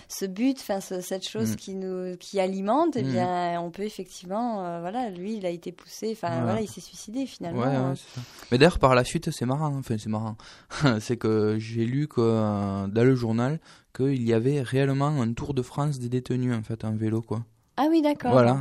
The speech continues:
Speaker 2: Et donc, avant le tour à proprement parler des professionnels, il y a un Tour de France des détenus, quoi.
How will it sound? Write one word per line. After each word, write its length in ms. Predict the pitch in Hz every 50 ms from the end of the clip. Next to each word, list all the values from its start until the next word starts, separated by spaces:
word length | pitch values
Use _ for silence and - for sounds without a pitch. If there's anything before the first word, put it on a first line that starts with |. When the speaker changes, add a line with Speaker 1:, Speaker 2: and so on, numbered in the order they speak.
| 131
Speaker 2:
Et 120 | - 117 113
donc, 260 | 117 120 120 120 -
avant 480 | 123 - 95 117 123 135 139 147 143 127
le 160 | 117 117 117
tour 280 | 113 - 131 127 123 123
à 540 | 117 113 110 110 110 107 107 107 107 104 104 107
proprement 420 | - - - - - 113 110 107
parler 420 | 107 110 110 110 117 131 151 156 147
des 120 | 123 110
professionnels, 640 | - - - - 113 - - - 107 113 123 147 165 - _ - - - _ _ _ _ -
il 60 | 113
y 20 |
a 60 | 117 123 117 123
un 80 | 123 104
Tour 180 | - - 120 117
de 100 | 120 110
France 360 | - - - 127 131 127 123
des 120 | 117 104
détenus, 460 | 113 113 113 - - 120 117 113 117 -
quoi. 120 | - -